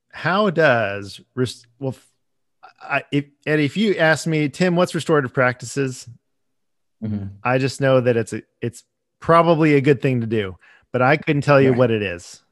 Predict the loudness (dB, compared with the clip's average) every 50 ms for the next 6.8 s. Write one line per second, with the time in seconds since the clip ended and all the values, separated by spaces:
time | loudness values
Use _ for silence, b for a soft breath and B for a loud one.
0 | _ _ B B B B B B _ _ -2 0 2 4 4 2 0 -2 -6 -8
1 | -10 -14 _ _ _ _ _ _ _ _ _ _ _ _ _ _ _ _ _ _
2 | _ _ _ _ _ _ _ _ _ _ _ _ _ _ _ _ _ _ _ _
3 | _ _ -18 -10 -4 -2 0 2 2 2 2 2 2 4 4 4 4 4 0 -4
4 | -8 -14 -20 _ _ _ _ _ _ -12 -8 -4 -4 -4 -4 -4 -8 -14 -20 -20
5 | -20 -16 _ -6 -4 -4 -2 -2 -2 -2 -2 -2 -4 -8 -12 -10 -8 -8 -6 -6
6 | -8 -10 -12 -14 -18 _ _ _ -14 -14 -4 -2 -2 -2 -2 -6